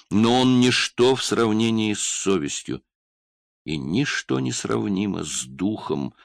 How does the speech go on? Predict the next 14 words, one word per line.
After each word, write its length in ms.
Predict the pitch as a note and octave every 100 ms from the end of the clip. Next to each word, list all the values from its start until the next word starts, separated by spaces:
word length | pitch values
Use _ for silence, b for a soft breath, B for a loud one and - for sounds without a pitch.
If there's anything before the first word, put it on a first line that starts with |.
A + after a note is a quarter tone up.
| b _
заключающим 880 | - F2 B1+ B1+ D#2 D2+ - - C2+
в 60 |
себе 220 | - B1
смысл 640 | A#1+ - - A#2+ - A#2 A2+ B _
и 120 | D#2+
развитие 520 | B1+ A1 - D2+ C2
вечности. 640 | B1 A#1 - - - - _ _ _ _ _ _ _ _ _ _
Я 280 | - A#1 E2+
рыдал, 580 | F2 F#2 E2+ C#2+ A#1+ G1+ _ _ _ _
сидя 400 | - - C2+ A1
у 60 |
себя 260 | A1 - -
в 80 | -
кабинете. 480 | - - G2 -